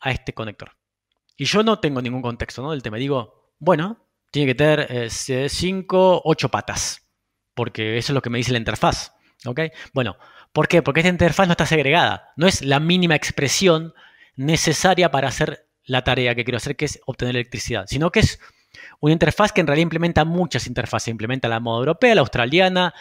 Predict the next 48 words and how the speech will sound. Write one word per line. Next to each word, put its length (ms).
la, 880
todas, 320
¿no? 100
La 100
japonesa, 560
todas 220
implementa. 500
¿Por 160
qué? 200
Porque 200
está 100
hecho 140
así 120
apre-, 220
adrede 380
este 160
objeto, 320
¿no? 200
Pero 160
eso 100
es 40
lo 40
que 80
tenemos 180
que 100
evitar. 460
Nuestras 560
interfaces 520
tienen 160
que 80
ser 100
lo 120
más 180
simple 400
posibles. 600
Si 220
tenemos 220
que 100
hacer 340
veinte 320
interfaces 720
y 80
que 60
cada 120
una 120
haga 100
una 160
cosita, 500